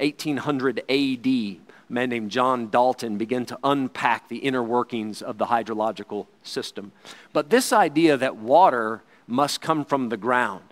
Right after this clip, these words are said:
I want to show you in Genesis chapter two, before any scientist could explain it, Genesis two, verse six. Genesis two, verse six. "But there went up a mist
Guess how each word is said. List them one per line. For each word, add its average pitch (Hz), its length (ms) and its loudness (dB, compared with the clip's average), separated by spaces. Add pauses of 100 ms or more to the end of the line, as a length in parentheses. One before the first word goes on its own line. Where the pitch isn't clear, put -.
(600)
I 113 60 -10
want 190 180 -2
to 160 60 -2
show 175 200 0
you 127 180 0
in 113 80 -4
Genesis 143 440 -2
chapter 135 400 -4
two, 104 540 -4 (300)
before 156 380 2
any 190 260 0
scientist 160 560 -2
could 123 120 0
explain 120 500 -4
it, 95 140 -6 (840)
Genesis 151 420 -4
two, 147 220 -2
verse 117 240 -2
six. - 500 -10 (1120)
Genesis 120 420 -6
two, 131 160 -6
verse 113 220 -2
six. - 300 -10
"But 117 280 0
there 180 340 2
went 160 380 0
up 123 320 0
a 117 220 -2
mist 117 840 -4